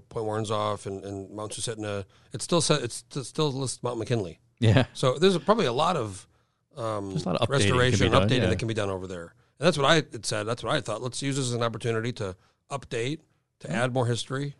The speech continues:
Speaker 1: to, to maybe ma-, make, make the place, 'cause there's, you know, even the, the plaque on the stat, it's been there forty some years. It's scratched and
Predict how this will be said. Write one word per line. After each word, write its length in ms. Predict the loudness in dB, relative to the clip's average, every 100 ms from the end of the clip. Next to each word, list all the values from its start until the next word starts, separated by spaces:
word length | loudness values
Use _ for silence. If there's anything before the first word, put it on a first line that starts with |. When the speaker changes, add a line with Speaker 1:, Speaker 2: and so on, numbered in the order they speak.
| -10
Speaker 1:
to, 200 | -10 -10
to 180 | -10 -10 -10 _ _ _
maybe 220 | -8 -8
ma-, 180 | -8 -8
make, 240 | -4 -4
make 160 | -2 -6
the 80 | -4
place, 400 | -4 -2 -4 -6
'cause 140 | -6
there's, 140 | -6 -6 -14 -20 _
you 60 | -6
know, 40 | -4
even 140 | -2
the, 100 | -2
the 260 | -2 -6 -10 -10 -10
plaque 320 | -6 -4 -4
on 80 | -6
the 80 | -6
stat, 260 | -4 -6
it's 120 | -8
been 220 | -14 -6 -2
there 120 | -2
forty 240 | -2 -4
some 180 | -4 -4
years. 220 | -2 -4
It's 140 | -4 -6
scratched 500 | -6 -4 -4 -6 -12
and 160 | -12